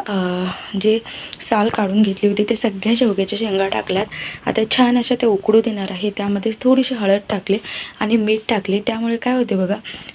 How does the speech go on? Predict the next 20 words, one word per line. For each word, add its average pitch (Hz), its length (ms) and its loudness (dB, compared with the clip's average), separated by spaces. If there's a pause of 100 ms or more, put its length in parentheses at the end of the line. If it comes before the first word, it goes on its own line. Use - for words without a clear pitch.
जेव्हा 220 240 2
आपण 226 280 0
भाजीमध्ये 208 520 4
किंवा 202 200 -2
मग 214 200 2
वरणामध्ये 208 500 2
शेंगा 190 320 0
टाकतो 190 340 -2
ना 196 120 -2 (420)
तर 208 120 2
त्याला 214 320 2 (220)
चव 214 200 2
खूप 254 180 2
छान 214 260 0
लागते. 214 420 -6 (400)
आणि 196 220 2
normally 247 420 6
बघा 247 220 0
असंच, 226 480 -4
अ, 196 300 0